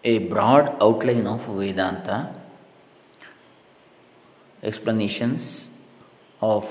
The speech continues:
Shri Shri Sachidanandendra Saraswati Swamiji, ಹೊಳೆ ನರಸೀಪುರ, ಕರ್ನಾಟಕ,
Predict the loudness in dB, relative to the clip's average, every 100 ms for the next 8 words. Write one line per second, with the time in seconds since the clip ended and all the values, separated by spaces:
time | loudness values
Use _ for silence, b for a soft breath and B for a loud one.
0 | -12 -14 -12 -4 -4 -2 -4 -4 -2 0
1 | 2 2 0 -2 -2 -4 -4 -6 -8 -4
2 | -4 -4 -4 -4 -2 -2 0 -2 -6 -10
3 | -8 -8 -6 -8 -6 -8 -10 -8